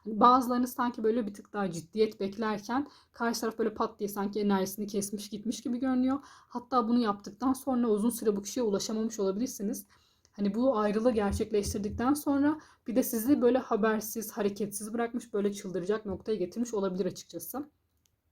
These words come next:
İçinde kalan mevzulardan birini şu şekilde açıklayabilirim bu noktada. Ee, sizi böyle uzun süre habersiz bırakmak, hareketsiz bırakmak,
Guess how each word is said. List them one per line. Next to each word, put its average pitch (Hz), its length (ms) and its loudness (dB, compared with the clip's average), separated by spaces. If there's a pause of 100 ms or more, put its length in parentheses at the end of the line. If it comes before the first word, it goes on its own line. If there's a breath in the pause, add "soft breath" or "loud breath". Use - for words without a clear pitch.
(520)
İçinde 220 400 0
kalan 240 360 0
mevzulardan 202 720 0
birini 233 200 2
şu - 140 -4
şekilde 175 600 -4
açıklayabilirim 180 600 -4
bu 170 60 -2
noktada. 208 520 -4 (440 loud breath)
Ee, 190 340 2
sizi 294 760 6
böyle 208 400 4
uzun 226 280 2
süre 233 300 0 (180)
habersiz 196 640 -2
bırakmak, 208 560 -4
hareketsiz 180 580 -8
bırakmak, 196 540 -4